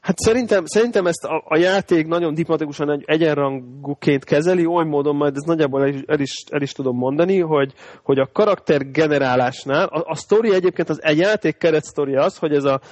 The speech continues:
a Supermannek az egyik ilyen ős ellensége, ami a, az ő régi Krypton bolygárról származó ilyen szuperintelligencia, amit így Brainiacnek hívnak, aki olvassa a képregényt, azt, azt tudja,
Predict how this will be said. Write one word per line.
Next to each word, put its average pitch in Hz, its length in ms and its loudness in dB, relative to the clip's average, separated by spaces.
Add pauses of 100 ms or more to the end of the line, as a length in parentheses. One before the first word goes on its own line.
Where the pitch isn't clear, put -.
(120)
a 143 80 -12
Supermannek 151 520 0
az 147 80 -2
egyik 156 240 0
ilyen 143 220 0
ős 156 220 -2
ellensége, 143 600 0
ami 135 140 0
a, 131 160 -2 (140)
az 131 200 -8
ő 160 160 2
régi 156 320 2
Krypton 151 440 -2
bolygárról 135 460 2
származó 135 560 -2
ilyen 127 340 0 (280)
szuperintelligencia, 131 1300 0
amit 123 220 -6
így 127 120 -4
Brainiacnek 127 800 0
hívnak, 143 440 -2
aki 127 360 -4
olvassa 127 440 -2
a - 60 -12
képregényt, 120 500 -4
azt, - 340 -16
azt - 240 -12
tudja, 214 440 0